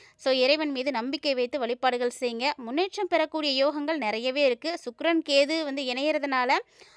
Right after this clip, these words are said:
அப்பப்போ வண்டி வாகனங்களை போறப்ப மட்டும் கவனமா போயிட்டு வாங்க. மோஸ்டா வந்து போறதை அவாய்ட் பண்ணிக்கோங்க. அதுவும் இரவு நேர பயணங்களா இருக்கு அப்படின்னா, அதை முழுமையா நீங்க தவிர்க்கிறதுக்கு பாருங்க.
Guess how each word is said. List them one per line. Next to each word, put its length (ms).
அப்பப்போ 340
வண்டி 260
வாகனங்களை 540
போறப்ப 240
மட்டும் 280
கவனமா 360
போயிட்டு 320
வாங்க. 340
மோஸ்டா 280
வந்து 240
போறதை 280
அவாய்ட் 320
பண்ணிக்கோங்க. 400
அதுவும் 300
இரவு 180
நேர 260
பயணங்களா 460
இருக்கு 360
அப்படின்னா, 240
அதை 200
முழுமையா 340
நீங்க 240
தவிர்க்கிறதுக்கு 640
பாருங்க. 420